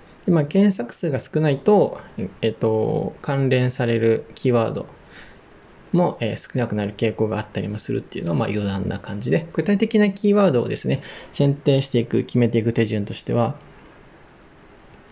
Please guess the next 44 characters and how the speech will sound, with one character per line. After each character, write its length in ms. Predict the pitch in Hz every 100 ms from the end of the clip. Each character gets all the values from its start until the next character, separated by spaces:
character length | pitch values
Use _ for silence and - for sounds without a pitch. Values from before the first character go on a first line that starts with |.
| - - - -
そ 140 | - 117
う 40 |
そ 120 | -
う、 100 | -
キ 160 | - 147
ー 20 |
ワ 80 | 135
ー 20 |
ド 100 | 120
を、 160 | 117 123 - - -
ど 100 | 175
れ、 220 | 165 131
ど 100 | 165
の 140 | 160
キ 160 | - 127
ー 20 |
ワ 120 | 120
ー 20 | 117
ド 120 | 110
で 140 | 104
や 80 | 113
っ 60 | -
て 100 | 113
い 60 |
く 40 | 110
か 120 | 117
な 140 | 117
と 100 | 117
思 80 | -
っ 20 |
て、 140 | - -
あ 40 |
の 300 | 113 - 90 -
ー、 20 |
な 120 | 147
ん 100 | 135
か 100 | 147
の 140 | 143
キ 100 | -
ャ 40 | 117
ラ 100 | 113
ク 100 | -
タ 300 | 123 113
ー 40 | 117